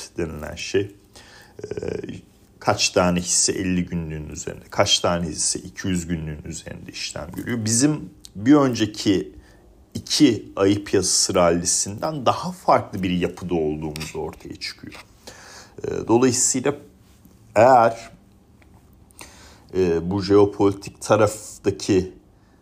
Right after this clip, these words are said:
olası risk artışlarını Fed tarafında daha kötü bir noktaya gitme, yani sıkılaşma döngüsünde daha şahin bir noktaya gitme ve şirket karlılıklarında azalma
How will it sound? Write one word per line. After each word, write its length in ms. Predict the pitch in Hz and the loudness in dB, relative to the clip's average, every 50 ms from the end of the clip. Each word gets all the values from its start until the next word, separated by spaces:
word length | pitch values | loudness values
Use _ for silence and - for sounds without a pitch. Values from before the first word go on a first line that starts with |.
| _ _ _ _ _ _ _ _ _ _ _ _ _ _ _ _ _ _ | _ _ _ _ _ _ _ _ _ _ _ _ _ _ _ _ _ _
olası 640 | - 101 98 95 101 98 - - - 127 113 110 107 - - - 92 | 4 6 6 6 6 4 2 2 2 2 2 0 0 -6 -12 -10 -6
risk 300 | 95 - - - - - - | -2 0 0 0 0 0 0
artışlarını 960 | 101 98 92 90 - - - - - - - 95 92 87 82 80 76 73 80 - _ _ _ _ _ _ _ _ _ _ _ _ _ _ _ _ _ - | 2 2 2 0 -2 -4 -4 -4 -2 0 0 0 0 0 -2 -6 -8 -10 -12 -16 _ _ _ _ _ _ _ _ _ _ _ _ _ _ _ _ _ -2
Fed 300 | - 127 123 123 - - | 2 2 2 2 0 0
tarafında 640 | - 107 98 98 95 - - 98 92 87 92 85 87 | 2 4 4 4 2 -2 -4 -4 -2 0 0 0 0
daha 260 | 98 98 110 117 110 | 0 2 2 2 2
kötü 300 | - 127 - - - 95 | 2 0 0 -2 -4 -4
bir 80 | 95 92 | -2 -2
noktaya 440 | 95 92 90 - - - 95 90 | -2 -2 -2 -2 0 2 4 4
gitme, 480 | 87 85 82 85 - - - 87 76 76 76 - - - | 4 2 -2 -8 -8 -8 -6 -6 -6 -8 -10 -14 -12 -10
yani 200 | 80 76 69 - | -10 -8 -8 -8
sıkılaşma 680 | - - - - 92 90 85 87 - - - 90 87 | -8 -8 -6 -2 0 0 0 0 -2 -6 -4 -4 -2
döngüsünde 560 | 87 85 82 80 80 80 - - 90 92 92 | -2 -2 -4 -6 -10 -12 -10 -8 -6 -4 0
daha 180 | 90 87 95 98 | 0 0 0 0
şahin 540 | 95 - - 90 90 90 92 92 92 90 85 | -2 0 0 2 2 2 2 2 0 -2 -2
bir 60 | 87 | -2
noktaya 340 | 85 82 82 - - 87 82 | -4 -6 -6 -4 -4 -4 -4
gitme 240 | 78 - - 90 87 | -4 -6 -8 -8 -8
ve 40 | |
şirket 500 | 87 - - - - - 131 120 - - | -6 -6 -8 -2 2 2 2 2 2 2
karlılıklarında 1160 | - 107 98 98 98 98 98 98 95 95 - 98 98 95 95 98 98 98 92 95 90 90 - - - - - - - - _ _ _ _ _ _ _ _ _ _ _ _ _ _ _ _ _ _ _ _ _ _ _ _ _ _ _ _ _ _ _ - _ - _ - | 4 6 6 6 6 4 2 0 -2 -4 0 4 4 4 4 2 0 2 4 4 4 4 2 -6 -18 -20 -20 -20 -20 -20 _ _ _ _ _ _ _ _ _ _ _ _ _ _ _ _ _ _ _ _ _ _ _ _ _ _ _ _ _ _ _ -20 _ -16 _ 2
azalma 680 | 101 101 101 - 104 101 104 101 104 107 110 92 90 - | 2 4 6 6 6 6 6 6 6 4 2 2 0 -4